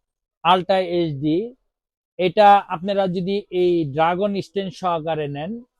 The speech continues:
দেখেন এখানে ড্রাগন স্ট্যান্ড পুরা মুভ করতে পারবেন। এটা বিশেষ করে যারা এলইডির কফের কাজ করে, তাদের জন্য সবচেয়ে বেস্ট। এই মাইক্রোস্কোপ যদি নেন আমাদের থেকে, এই সেটআপে যদি নেন,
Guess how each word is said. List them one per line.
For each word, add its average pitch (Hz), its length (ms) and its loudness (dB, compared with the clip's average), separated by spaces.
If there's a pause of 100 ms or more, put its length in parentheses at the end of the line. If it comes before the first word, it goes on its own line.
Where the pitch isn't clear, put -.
(380)
দেখেন 165 280 -4
এখানে 170 300 -8
ড্রাগন 160 440 -4
স্ট্যান্ড 165 420 -10
পুরা 160 160 -2
মুভ 160 220 -4 (100)
করতে 175 280 -4
পারবেন। 143 380 -6 (460)
এটা 165 120 -4
বিশেষ 175 400 -4
করে 196 260 -4
যারা 175 420 -2 (160)
এলইডির 208 540 0
কফের 180 360 2
কাজ - 260 0
করে, 175 360 2 (100)
তাদের 165 300 2
জন্য 175 220 -4
সবচেয়ে 180 420 -4
বেস্ট। 151 440 -2 (560)
এই 190 120 0
মাইক্রোস্কোপ 196 600 -2
যদি 180 260 -6
নেন 175 260 -8
আমাদের 165 340 -6 (140)
থেকে, 170 340 -8 (320)
এই 202 360 0
সেটআপে 214 520 2
যদি 160 260 0
নেন, 170 280 -2